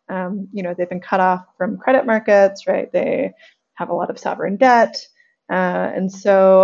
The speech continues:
I, you know, focus a lot on, on the U S by virtue of living here and think about, you know, what are the,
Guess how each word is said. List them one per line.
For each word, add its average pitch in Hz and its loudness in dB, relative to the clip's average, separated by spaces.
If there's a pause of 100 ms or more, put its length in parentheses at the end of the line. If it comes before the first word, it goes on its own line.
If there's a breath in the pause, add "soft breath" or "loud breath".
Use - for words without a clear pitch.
(100)
I, 202 0 (220)
you 208 -8
know, 180 -6 (640)
focus 240 0
a 196 -4
lot 185 -2
on, 185 -6 (760)
on 208 -4
the 190 -6
U 214 2
S 285 0
by 190 -2
virtue 185 -6
of 180 -6
living 220 -6
here 175 -10
and 175 -12
think 190 -10
about, 185 -6
you 190 -14
know, 185 -10
what 190 -4
are 190 -4
the, 185 -4